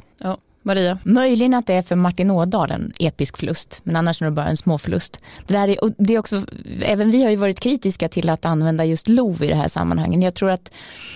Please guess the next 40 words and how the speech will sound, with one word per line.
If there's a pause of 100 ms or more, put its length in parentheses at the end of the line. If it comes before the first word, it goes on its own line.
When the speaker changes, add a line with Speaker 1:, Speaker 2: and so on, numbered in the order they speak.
(160)
Speaker 2:
det
viktiga
är
väl
att
behålla
intentionen
med
reformen,
alltså
att
man
måste
avreglera
och
lägga
på
andra
aktörer
att (220)
syssla
med
detta,
och
sen
i
vilken
form
är
sekundärt.
Speaker 1:
Jag
såg
att
i
Studio
ett
idag (360)
så
kommer
själva